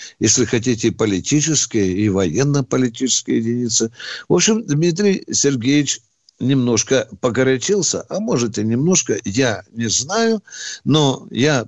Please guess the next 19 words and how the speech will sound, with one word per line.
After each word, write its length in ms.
только 360
знаю, 380
что 180
в 40
ближайшие 800
дни 380
эта 340
военная 840
операция 840
не 560
закончится. 1700
Я 320
хочу 300
вам 160
осторожненько 720
сказать, 460
я 180
не 120
знаю, 580